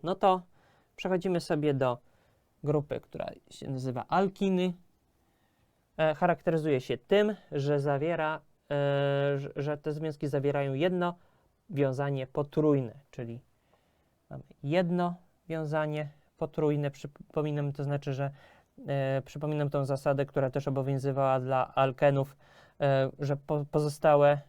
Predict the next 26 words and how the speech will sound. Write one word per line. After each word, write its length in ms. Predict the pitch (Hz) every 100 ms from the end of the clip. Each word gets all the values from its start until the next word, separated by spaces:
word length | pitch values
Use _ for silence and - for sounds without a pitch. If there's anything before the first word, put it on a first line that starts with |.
| _ _ _ -
e, 260 | 139 139
wiązania 540 | 139 139 139 139 139 135
po-, 120 | 139
m, 400 | 139 135 135 135 - - _ -
węgiel, 420 | 139 139 135 131
węgiel 420 | 135 135 131 131 127 _
są 360 | - - 131 127 -
pojedyncze. 640 | 143 139 135 127 117 - _ _ - - - - - _ _ _ _ _
E, 340 | 147 143 143
czyli 500 | 143 - 165 160 160 143 _ _ _
widzimy 380 | 156 156 208 185
wyraźnie, 440 | 175 180 170 170
że 140 | 156 156
tutaj 340 | 180 180 170
węgiel 540 | 143 160 160 156 165 165 -
będzie 300 | 151 151 151
mógł 300 | 151 147 165
mieć, 280 | 151 143 - _ _ _ _ _ - _ _ -
taki 280 | 165 -
węgiel 360 | 156 165 160 170
będzie 220 | 160 151
mógł 240 | 151 147 156
mieć 200 | 147 -
tylko 440 | 147 139 143 139 - _ _
dwóch 280 | 139 151 156
sąsiadów. 680 | 156 143 147 151 147 175 -